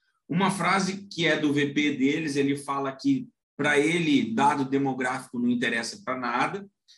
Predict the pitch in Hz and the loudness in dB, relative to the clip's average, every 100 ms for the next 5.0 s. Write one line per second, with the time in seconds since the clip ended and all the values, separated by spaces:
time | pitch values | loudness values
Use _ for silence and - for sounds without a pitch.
0 | _ _ _ 143 202 240 202 196 254 196 | _ _ _ 2 4 6 6 4 4 2
1 | 175 - 156 208 208 - - 147 202 208 | -2 0 2 4 2 0 -2 0 2 2
2 | 139 139 143 - 175 160 208 208 147 202 | 0 -4 -4 -4 -2 2 2 2 2 4
3 | 226 131 - _ _ _ _ - 180 170 | 2 0 -8 _ _ _ _ -6 -4 -2
4 | 185 202 220 196 - 175 160 139 - | 0 2 2 0 -4 -4 0 2 0